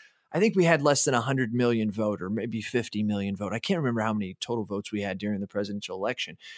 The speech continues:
But if you make it more accessible, you're gonna almost double that amount, which is actually gonna probably get a more true, realistic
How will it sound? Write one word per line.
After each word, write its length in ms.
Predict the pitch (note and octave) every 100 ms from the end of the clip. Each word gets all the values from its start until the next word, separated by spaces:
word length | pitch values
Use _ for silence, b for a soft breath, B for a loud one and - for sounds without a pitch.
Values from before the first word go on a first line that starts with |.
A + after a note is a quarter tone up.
| B -
But 120 | G3
if 100 | F#3
you 80 | G3+
make 220 | G3+ G#3+
it 100 | F#3+
more 180 | F3+ D#3
accessible, 800 | C#3 - A#3+ A3+ D#3+ C#3 C3+ C3 _ -
you're 120 | A3
gonna 180 | G3 E3
almost 400 | D#3 C3+ - A2
double 380 | D3+ E3+ E3 B2+
that 180 | A2+
amount, 380 | A2 G#2+ A2 A2
which 160 | - B2
is 120 | C3+
actually 360 | E3 G#3 - D3
gonna 200 | B2+ B2
probably 520 | - E3+ F3 D#3+ D3+
get 160 | A#2+ A#2+
a 80 |
more 480 | A#2 A#2+ C#3+ D#3+ D#3
true, 640 | C#3 - D#3+ D#3+ D3 C#3 B2 b b b -
realistic 1400 | C3+ D3+ F#3+ F3+ D#3 D#3 D#3+ E3+ - - C3+ A#2+ -